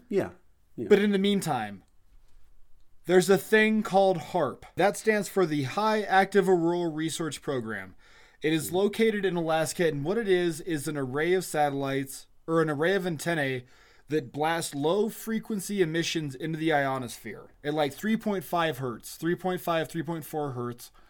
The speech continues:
Speaker 1: Okay.
Speaker 2: And the idea is to, like, study the effects of the ionosphere and stuff, and, uh, I don't get it. I don't know how it works. I just, I don't fucking get it. I'm not a physicist. I'm not a meteorologist.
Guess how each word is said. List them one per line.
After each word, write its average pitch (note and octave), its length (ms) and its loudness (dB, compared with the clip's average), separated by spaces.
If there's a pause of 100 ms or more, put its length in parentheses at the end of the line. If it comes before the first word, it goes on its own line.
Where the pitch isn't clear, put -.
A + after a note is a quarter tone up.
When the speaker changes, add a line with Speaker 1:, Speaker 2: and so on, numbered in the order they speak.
(140)
Speaker 1:
Okay. F#2+ 340 -12
Speaker 2:
And E3 140 -2
the F3 60 4
idea G#3 380 2
is F#3 100 2
to, F#3 60 -6
like, E3+ 200 0
study F#3+ 360 -4
the F#3 60 6
effects F3 380 -4
of D#3 120 -2
the D3+ 120 0
ionosphere D3 520 -2
and C3+ 100 -4
stuff, D3 420 -6 (100)
and, F#3+ 280 0 (100)
uh, - 440 -20 (580)
I F#3 160 10
don't F#3 760 6
get D3 200 2
it. B2 200 -8 (140)
I D#3 140 6
don't G3 420 8
know A#3+ 160 6
how A3+ 340 6
it G#3 120 4
works. D#3+ 480 -2 (840)
I A#3 100 6
just, B3+ 220 2
I C4 120 8
don't E4+ 140 10
fucking F3+ 340 4
get C#3 180 -2
it. B2+ 140 -8
I'm E3 180 4
not B3+ 220 6
a C4 60 4
physicist. F#3+ 720 0 (280)
I'm E3 200 2
not C#4+ 240 10
a B3+ 40 8
meteorologist. F3+ 920 4